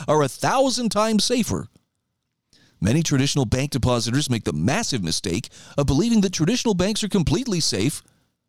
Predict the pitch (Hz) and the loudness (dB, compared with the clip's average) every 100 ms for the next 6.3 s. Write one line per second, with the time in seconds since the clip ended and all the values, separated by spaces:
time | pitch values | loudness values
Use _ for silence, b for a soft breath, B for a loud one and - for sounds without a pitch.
0 | _ _ _ B - 104 160 220 214 151 | _ _ _ B -10 0 2 2 2 4
1 | 165 185 180 185 - 240 175 147 139 123 | 2 2 2 2 2 2 0 2 2 2
2 | 113 101 113 82 - 131 123 165 156 B | 0 0 -2 -2 -2 -2 0 -2 -4 B
3 | B - 139 156 151 147 - 120 131 147 | B 0 2 2 0 0 -2 -2 2 2
4 | 143 156 113 120 131 139 - 226 160 - | 2 0 0 0 0 0 2 0 0 0
5 | 107 95 73 71 73 117 117 123 135 170 | -2 -2 -4 -4 -2 -2 0 0 0 0
6 | - 175 | 0 0